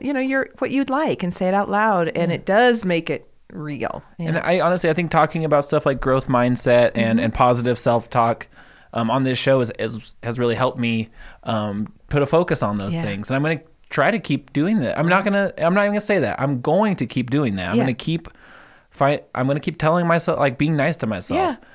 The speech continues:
Speaker 1: And
Speaker 2: Uh,
Speaker 1: catch yourself when you're not, 'cause it's such a habit that I think it can go on a long time before we say, "What, what, what? What
Speaker 2: It
Speaker 1: was
Speaker 2: can.
Speaker 1: that?"
Speaker 2: Well, and then you, and then I'll do this thing where it's like, I catch myself being mean to myself, and then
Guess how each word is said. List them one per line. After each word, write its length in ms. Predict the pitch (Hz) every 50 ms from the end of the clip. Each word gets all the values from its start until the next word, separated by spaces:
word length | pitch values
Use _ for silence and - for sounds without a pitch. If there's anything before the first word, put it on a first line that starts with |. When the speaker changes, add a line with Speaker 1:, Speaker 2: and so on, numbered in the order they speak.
| - -
Speaker 1:
And 120 | - 233 226
Speaker 2:
Uh, 40 | 226
Speaker 1:
catch 240 | 233 285 285 -
yourself 380 | 330 285 - - 269 262 - -
when 100 | 262 247
you're 100 | 240 233
not, 240 | 226 240 233 202 - -
'cause 100 | 185 196
it's 120 | 202 185 -
such 200 | - 269 277 -
a 60 | 294 220
habit 560 | - - - 262 311 349 226 160 165 - - - - - - - - - -
that 120 | 226 226
I 60 | 226
think 180 | 220 262 262 254
it 120 | 240 226
can 100 | - 214
go 180 | 202 214 208 214
on 140 | 220 220 202
a 60 | 190
long 200 | 190 196 196 202
time 240 | - - 233 240 196
before 320 | 170 - - 220 196 185
we 100 | 185 185
say, 200 | 180 - 185 175
"What, 280 | 190 302 440 539 554 -
what, 240 | 226 311 427 466
what? 220 | - 311 403 415 - -
What 100 | - 135
Speaker 2:
It 80 | - -
Speaker 1:
was 20 |
Speaker 2:
can. 200 | 139 143 156 147
Speaker 1:
that?" 100 | - -
Speaker 2:
Well, 120 | 165 180 180
and 60 | 175
then 80 | 185 180
you, 140 | 175 170 - -
and 160 | 165 160 156
then 60 | 156
I'll 140 | 147 147 185
do 100 | 190 170
this 160 | 127 127 123
thing 200 | - 135 127 127 131
where 100 | 131 127
it's 160 | 127 127 -
like, 200 | 123 117 113 - -
I 140 | 135 139 131
catch 240 | - 147 143 -
myself 340 | 147 135 120 - 139 131 -
being 260 | - 135 127 123 127
mean 220 | 127 131 143 160 160
to 60 | 143
myself, 560 | 131 123 117 113 - 120 117 120 123 - - - - _ - - - _ _
and 80 | 143 139
then 220 | 139 143 139 131